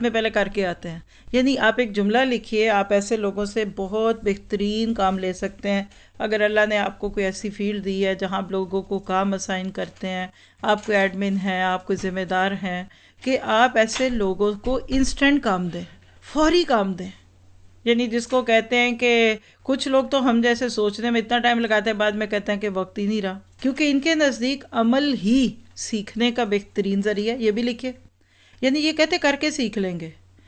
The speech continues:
کچھ کہتے ہیں، "ہمیں آیا نہیں ابھی، سوچا بہت تھا، سیکھا کم ہے، فائدہ نہیں ہوا۔" اور کچھ لوگ سوچوں میں رہ کر جو سیکھا ہوتا ہے وہ بھی ضائع کرتے ہیں۔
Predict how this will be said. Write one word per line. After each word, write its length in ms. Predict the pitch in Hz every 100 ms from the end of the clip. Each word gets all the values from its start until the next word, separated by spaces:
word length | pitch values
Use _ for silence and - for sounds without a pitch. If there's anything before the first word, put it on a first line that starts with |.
| -
کچھ 220 | - 262 -
کہتے 240 | 269 269
ہیں، 60 | 262
"ہمیں 140 | 262 233 220
آیا 300 | 220 226 233
نہیں 240 | 233 226
ابھی، 300 | 214 226 226
سوچا 360 | 208 220 214 226
بہت 380 | 196 208 214
تھا، 260 | 214 208 208 202
سیکھا 320 | 220 208 214
کم 380 | 208 202 202 202
ہے، 220 | 196 196 - _ _
فائدہ 340 | 226 226 226 254
نہیں 180 | 247
ہوا۔" 280 | 226 185 170 170 _ _ _
اور 160 | - 269 277
کچھ 240 | 294 294
لوگ 180 | 277 294
سوچوں 400 | - 208 208 240
میں 140 | 254
رہ 140 | 233 214
کر 120 | - 247
جو 140 | 247
سیکھا 340 | 240 214 -
ہوتا 180 | 233 226
ہے 60 | 240
وہ 120 | 202
بھی 120 | 190
ضائع 240 | 196 196 196
کرتے 340 | 202 196
ہیں۔ 60 | -